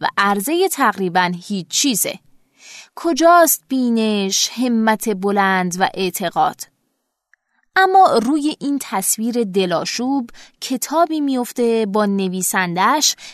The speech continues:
که سرشار از امید، خوشبینی و پاسخه. رادگر برگمن هلندی بیست و هشت ساله‌ایه که کتابش آرمان شهر برای واقع بینها قوقایی در هلند به پا کرده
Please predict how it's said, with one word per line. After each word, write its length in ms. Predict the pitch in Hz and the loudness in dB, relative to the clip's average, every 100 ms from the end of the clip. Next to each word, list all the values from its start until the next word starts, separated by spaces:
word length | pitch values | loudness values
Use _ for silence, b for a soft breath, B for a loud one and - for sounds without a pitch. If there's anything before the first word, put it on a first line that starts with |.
| B | B
که 100 | 285 | -2
سرشار 640 | - 285 269 247 302 285 | -2 0 -2 -2 0 2
از 160 | 269 247 | 2 2
امید، 580 | - 208 208 277 320 277 B B | -4 -2 -2 -2 -4 -6 B B
خوشبینی 880 | - 220 - - 214 185 190 311 339 | -2 0 0 -2 -4 -2 -2 -4 2
و 120 | 339 - | 0 0
پاسخه. 680 | 226 160 - 302 - - - _ _ _ _ | -4 -2 -2 -2 -2 -10 -12 _ _ _ _
رادگر 500 | 277 320 392 - 381 311 214 | 2 4 4 4 2 2 0
برگمن 680 | 196 180 190 208 240 262 - b - | 0 0 -2 0 -2 -4 -10 b -4
هلندی 540 | 294 277 277 269 339 | 2 4 2 2 0
بیست 260 | 302 254 - | 0 -2 -2
و 40 | |
هشت 260 | 220 208 190 | -4 -2 -2
ساله‌ایه 480 | - 196 202 269 311 | -2 -2 -2 -4 -4
که 140 | 311 | -6
کتابش 680 | - 214 - 208 302 330 - b b b | -6 -6 -2 -2 -2 -4 -6 b b b
آرمان 420 | - 214 202 190 185 | 2 2 2 -2 -4
شهر 420 | - 202 185 175 | -4 -4 -4 -4
برای 380 | 202 190 185 185 | 0 2 2 -2
واقع 420 | 185 196 185 214 | -2 0 0 0
بینها 580 | 165 170 175 170 269 330 - b - | -8 -8 -8 -2 0 0 -4 b -6
قوقایی 520 | 302 311 311 339 233 | 0 0 4 4 4
در 200 | 175 175 | 0 -2
هلند 480 | 185 196 180 170 175 | -2 -2 -2 -4 -6
به 120 | 175 | -8
پا 180 | - 175 | -2 -4
کرده 500 | 180 170 170 113 | 0 0 0 -4